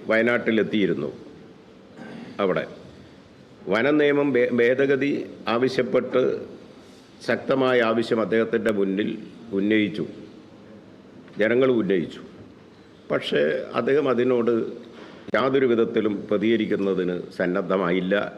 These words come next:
എന്നാണ് നമ്മുടെ അനുഭവം. അവിടെ വയനാട്ടിൽ ഈ കാട്ടുമൃഗത്തിൻ്റെയൊക്കെ ആക്രമണത്തിൽ കർഷകൻ മരണപ്പെടുന്ന, മരണമടഞ്ഞ സംഭവങ്ങളെല്ലാം ഉണ്ടായിട്ടും വയനാട്ടിൽ ഒരു എം പി ഉണ്ട്,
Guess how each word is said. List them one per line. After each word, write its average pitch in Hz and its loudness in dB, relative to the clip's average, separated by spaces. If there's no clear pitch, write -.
എന്നാണ് 78 -2
നമ്മുടെ 92 0
അനുഭവം. 71 -6
അവിടെ 123 4
വയനാട്ടിൽ 131 2
ഈ - 0
കാട്ടുമൃഗത്തിൻ്റെയൊക്കെ 127 2
ആക്രമണത്തിൽ 113 0
കർഷകൻ 120 2
മരണപ്പെടുന്ന, 107 0
മരണമടഞ്ഞ 101 2
സംഭവങ്ങളെല്ലാം 95 2
ഉണ്ടായിട്ടും 78 -2
വയനാട്ടിൽ 123 2
ഒരു 131 4
എം 120 0
പി 131 2
ഉണ്ട്, 92 -4